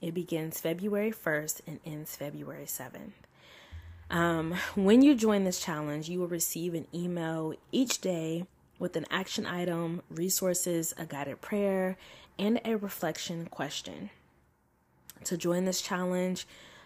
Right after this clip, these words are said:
um, a link will become available through my Linktree, which can be found on my Instagram at I am J Nicole Turner.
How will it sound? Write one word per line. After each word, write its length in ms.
um, 340
a 60
link 320
will 80
become 320
available 520
through 340
my 200
Linktree, 640
which 240
can 160
be 80
found 400
on 80
my 200
Instagram 920
at 380
I 140
am 200
J 400
Nicole 380
Turner. 520